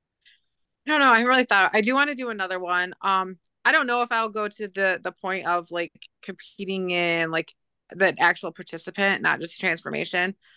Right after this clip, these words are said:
but, um, probably another <laughs> go-, goal is, um, getting my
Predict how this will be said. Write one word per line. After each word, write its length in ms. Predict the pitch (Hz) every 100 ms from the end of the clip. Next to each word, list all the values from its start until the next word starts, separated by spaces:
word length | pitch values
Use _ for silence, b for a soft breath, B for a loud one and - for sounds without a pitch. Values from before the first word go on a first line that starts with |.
| b -
but, 360 | 196 202 185 -
um, 460 | 196 202 185 175 170 _ _ _ _
probably 540 | - 285 466 427 285 240
another 360 | 226 214 208 170
<laughs> 40 |
go-, 380 | - - 185 196
goal 500 | 185 165 185 240 277 -
is, 380 | 208 196 185 - -
um, 420 | 190 175 160 160 _ -
getting 200 | 226 285
my 140 | 262